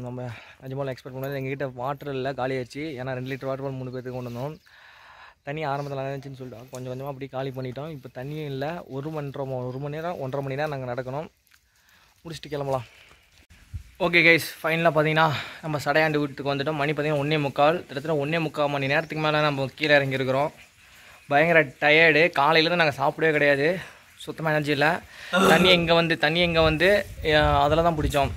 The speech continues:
ஆ, அந்த ஊத்து உங்களுக்கு முன்ன காட்டியிருப்பேன், ஸ்டா-, ஸ்டார்டிங் வீடியோ ஸ்டார்டிங் காட்டியிருப்பேன். அங்க தான் பிடிச்சேன், அந்த தண்ணி தான் குடிச்சிக்கிட்டு இருக்கோம். தண்ணி பரவாயில்ல, நல்லா தான் இருக்கு. முன்ன அங்க வந்த அந்த ஊத்தால ரைட்டா குளி-, குளிச்சுட்டு கிளம்புறோம். ஓகே கைஸ், ஃபைனலா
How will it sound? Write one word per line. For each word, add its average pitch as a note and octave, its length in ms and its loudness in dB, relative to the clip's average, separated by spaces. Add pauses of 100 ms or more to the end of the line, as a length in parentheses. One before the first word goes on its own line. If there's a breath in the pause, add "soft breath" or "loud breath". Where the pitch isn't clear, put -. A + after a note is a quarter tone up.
ஆ, C3+ 340 0
அந்த C#3 120 0
ஊத்து D#3+ 260 -2
உங்களுக்கு D3+ 440 2
முன்ன C#3 240 0
காட்டியிருப்பேன், C#3+ 500 2
ஸ்டா-, C3+ 280 2
ஸ்டார்டிங் C#3+ 320 0
வீடியோ C#3 160 0
ஸ்டார்டிங் C3+ 320 -2
காட்டியிருப்பேன். C3+ 400 0 (600 loud breath)
அங்க C3+ 200 -8
தான் D3+ 140 0
பிடிச்சேன், C#3+ 280 -4
அந்த C#3 100 0
தண்ணி C#3 160 -4
தான் D3 160 0
குடிச்சிக்கிட்டு C3+ 300 -2
இருக்கோம். C#3 180 -4
தண்ணி C3+ 180 -4
பரவாயில்ல, C3+ 260 0
நல்லா C3 180 0
தான் C#3+ 140 2
இருக்கு. C3 220 -6 (880 loud breath)
முன்ன D#3 220 -4
அங்க C#3+ 120 -4
வந்த D#3+ 260 -2
அந்த D3+ 220 -2
ஊத்தால D3+ 500 -2 (100)
ரைட்டா D3 260 -2
குளி-, C#3+ 260 -6
குளிச்சுட்டு D3+ 400 -4 (400 loud breath)
கிளம்புறோம். C3+ 340 -6 (2000 loud breath)
ஓகே G3 220 6
கைஸ், E3+ 240 4
ஃபைனலா F#3 260 0